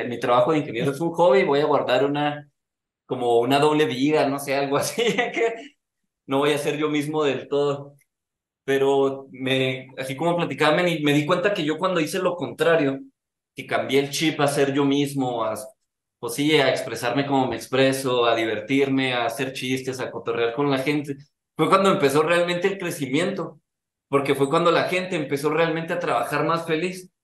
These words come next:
y me empezaron a recomendar y querían que yo creciera porque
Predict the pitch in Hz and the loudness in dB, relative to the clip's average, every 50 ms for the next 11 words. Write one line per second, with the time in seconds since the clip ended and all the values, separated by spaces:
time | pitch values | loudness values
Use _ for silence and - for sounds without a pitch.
0 | _ - 131 131 127 - 127 117 127 135 151 151 165 165 151 147 135 - 139 131 | _ -6 -2 -2 -2 -2 -2 -2 2 2 2 4 4 4 4 4 2 2 -2 -2
1 | 123 120 117 123 143 156 160 165 151 - 147 131 139 139 143 143 151 135 135 135 | -4 -4 -2 0 2 2 2 2 0 0 0 0 0 -2 -2 -2 -2 -2 -2 -2
2 | 139 147 139 143 156 151 156 156 156 143 143 139 143 143 131 135 | -2 -6 -6 -4 -4 -2 0 0 0 -2 -4 -6 -6 -8 -8 -8